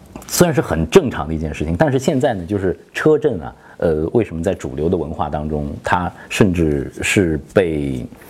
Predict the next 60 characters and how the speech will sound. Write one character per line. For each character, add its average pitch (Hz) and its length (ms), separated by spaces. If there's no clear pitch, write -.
在 98 140
灰 156 180
色 117 200
地 85 160
带 67 260
的， - 120
呃， 78 120
不 - 120
太 151 140
被 87 360
接 139 200
受 104 260
的 60 160
这 - 140
样 73 100
的 71 60
一 73 100
种， 62 180
呃， 57 280
生 - 180
活 - 120
方 - 200
式。 - 220
包 202 100
括 220 140
我， 78 300
我 80 140
自 - 120
己 107 80
不 92 80
把 - 180
自 90 140
己 67 100
当 80 220
做 71 160
老 67 220
一 76 60
辈 73 140
啊， 64 160
我 78 200
跟 202 220
这 160 160
个 78 200
八 143 140
五 90 120
后、 110 160
九 82 140
零 78 160
后 - 120
是 127 140
一 101 80
波 139 280
的， 87 160
咱 104 120
们 156 80
是 196 80
一 135 40
波 139 280
的 87 60
啊。 71 140